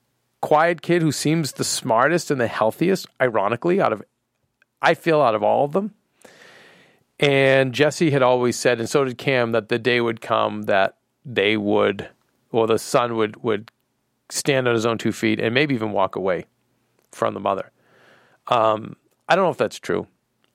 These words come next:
but he's definitely putting his foot down. And she goes at him about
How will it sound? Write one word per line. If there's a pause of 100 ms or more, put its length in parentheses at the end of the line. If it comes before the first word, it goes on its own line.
(280)
but (1200)
he's
definitely
putting
his
foot
down. (520)
And (3000)
she
goes
at
him
about